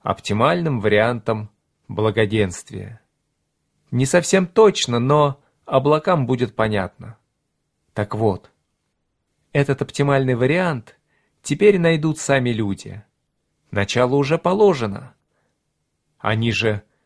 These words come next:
сумеют наиболее целесообразно использовать и два подаренных им сказочных чуда. Спроси своего двойника, помнит ли он заключительные слова писателя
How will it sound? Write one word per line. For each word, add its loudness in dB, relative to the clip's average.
сумеют 2
наиболее 4
целесообразно 0
использовать -4
и -2
два 2
подаренных 0
им -4
сказочных -4
чуда. -8
Спроси 0
своего 4
двойника, -2
помнит 0
ли 2
он 2
заключительные -4
слова 2
писателя -4